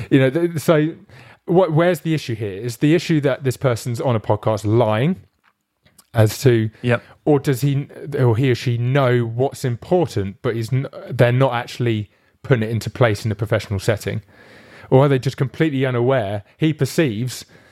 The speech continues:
Speaker 1: that what he's doing is exactly what he's describing in a podcast, but then when it comes to the re-, you know, real life situation, it's not actually working. So
Speaker 2: Yeah, that lack of situational awareness.
Speaker 1: Yeah, that.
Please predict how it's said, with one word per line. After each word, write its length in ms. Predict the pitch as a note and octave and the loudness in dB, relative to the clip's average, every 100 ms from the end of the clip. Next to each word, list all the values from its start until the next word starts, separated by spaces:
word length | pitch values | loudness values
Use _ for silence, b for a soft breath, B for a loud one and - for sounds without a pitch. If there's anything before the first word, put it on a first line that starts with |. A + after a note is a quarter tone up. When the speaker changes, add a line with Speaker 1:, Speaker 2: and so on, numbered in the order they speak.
| b _ _ | b _ _
Speaker 1:
that 240 | C3+ C3 D3 | 0 2 4
what 240 | C3 C#3+ | 4 4
he's 220 | C3 A#2 | 2 -2
doing 400 | - C#3+ B2 A2+ | -2 -2 0 -4
is 140 | A2+ A#2+ | -8 -8
exactly 440 | A2+ B2+ B2 - | -4 -4 -2 -2
what 240 | A#2 A#2 A2 | 0 0 0
he's 380 | B2+ A2+ G2 - - _ _ | -2 -2 -6 -14 -20 _ _
describing 520 | - - C3+ C3 B2+ A2+ | -8 0 2 4 2 0
in 60 | |
a 60 | G#2 | -2
podcast, 680 | - C#3+ - F#2 G2 - - b b b - | -2 -2 -2 -2 -2 -8 -20 b b b -4
but 140 | A#2+ | 0
then 340 | A#2 A2+ G#2+ G2+ _ | 2 2 -2 -6 _
when 120 | - A#2 | -4 -2
it 60 | - | -2
comes 320 | A#2+ A2 - | -2 -2 -2
to 400 | - A2 G2+ A2+ - | 0 2 0 -4 -10
the 140 | - A#2 | 0 0
re-, 200 | G#2+ - - D#2 | 0 -8 -14 -8
you 120 | A#2 | -2
know, 140 | G2+ | 0
real 200 | G#2 A2 | 2 2
life 160 | G#2+ G2+ | 2 -2
situation, 600 | - A2 A2 A2+ - F2 | -4 0 0 0 -2 -6
it's 160 | C3 - | -6 -2
not 160 | B2+ G#2 | -2 -2
actually 220 | A2+ B2 | -4 -4
working. 420 | G#2+ A#2 A#2+ D#3+ E3+ B B B B B B B | 0 0 0 -2 -4 B B B B B B B
So 340 | - - D#3 C#3 | -16 0 2 4
Speaker 2:
Yeah, 260 | C3 B2+ A2 | 4 2 2
that 120 | A2+ | 2
lack 220 | B2 A#2+ | 0 -2
of 80 | B2 | -4
situational 640 | - A#2+ C3 A#2+ A#2 A#2+ A2+ | -4 -4 0 -2 -2 -4 -2
awareness. 640 | A2+ A#2 A2 G#2 - - _ _ _ _ _ _ _ _ _ | 0 -2 -4 -8 -12 -18 _ _ _ _ _ _ _ _ _
Speaker 1:
Yeah, 420 | B2+ D3 E3 A2 B B B _ _ _ | 4 4 4 -2 B B B _ _ _
that. 360 | C#3 C#3+ G2 | -4 -4 -4